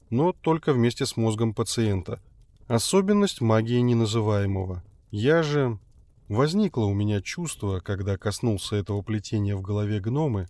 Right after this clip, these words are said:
что я как раз могу убрать его без причинения вреда здоровью Тамгарии. В конце концов, я мог исправлять уродство новорождённым неполноценным оборотнем, что не под силу величайшим магам современности.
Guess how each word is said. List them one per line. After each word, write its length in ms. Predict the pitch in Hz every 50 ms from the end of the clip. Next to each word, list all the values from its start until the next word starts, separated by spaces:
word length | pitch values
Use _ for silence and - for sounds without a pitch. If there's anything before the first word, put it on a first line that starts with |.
| - - - -
что 200 | - - - 139
я 140 | 160 185 180
как 180 | - 160 -
раз 300 | 165 165 160 147 - -
могу 420 | 120 117 135 151 160 165 170 135 107
убрать 380 | 98 98 110 131 135 117 - -
его 220 | 110 98 101 104
без 240 | 95 98 110 113 101
причинения 680 | - - 135 101 - - 113 113 123 123 113 110 107 98
вреда 300 | 98 101 104 101 107 104
здоровью 460 | 92 92 104 101 104 104 95 98 101
Тамгарии. 640 | - 98 101 101 98 101 101 98 90 87 85 95 - - - - - _ - -
В 120 | - -
конце 360 | - - 120 117 110 - 208 185
концов, 500 | - 180 170 - - - 180 180 - -
я 140 | 127 123
мог 180 | 120 131 123 -
исправлять 520 | 127 - - 123 120 117 117 120 110 -
уродство 440 | 113 110 113 139 135 - - 117 110
новорождённым 840 | 107 107 104 107 107 107 101 95 95 107 120 120 120 117 117 110 110
неполноценным 760 | 110 104 - 113 107 110 110 104 - - 120 113 113 110 113 -
оборотнем, 600 | - 123 147 139 123 110 101 - - 95 - - - -
что 200 | - - - 113
не 80 | 113
под 180 | 110 - 113 98
силу 320 | - - - 113 113 117
величайшим 680 | 117 120 113 110 98 - - 110 107 107 - - 127 117
магам 340 | 110 107 107 98 107 107 98
современности. 880 | - - 113 110 117 123 135 135 123 107 98 90 - - - 104 -